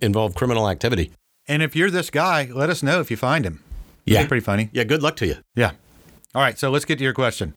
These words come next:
Speaker 1: All right. Let me ask you this. At what age do you think you are too old to pick something back up, like, say, skateboarding?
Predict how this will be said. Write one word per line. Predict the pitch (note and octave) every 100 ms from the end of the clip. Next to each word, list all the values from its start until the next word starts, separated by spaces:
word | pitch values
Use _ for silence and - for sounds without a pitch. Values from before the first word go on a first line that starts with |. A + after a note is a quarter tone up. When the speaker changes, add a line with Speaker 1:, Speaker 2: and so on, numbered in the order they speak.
| -
Speaker 1:
All |
right. | G2 - - -
Let | F#3
me | G4 F4
ask | D3+
you | B2+
this. | G2+ - - - _ _ _ _ _ _ _ _ _ _ _ _ _ _ _
At | C#3 D3
what | B3 G#4
age | D3+ A#2+ A2+ G#2 F2+ -
do |
you | G2+
think | G2+ A#2 G#2 F#2+
you | G#2
are | G2+
too | F2 - C#3 A#2
old | F#2 F2 D#2 - -
to | - F2+ E2+ D2+
pick | - C3+ -
something | - G2 - G2 F2+ E2
back | D2+ F2 E2+
up, | F#2 E2 D2+ - - - -
like, | F#2 E2+ -
say, | - G2 F2 D2 -
skateboarding? | - G2+ F2+ D2 C#2+ E2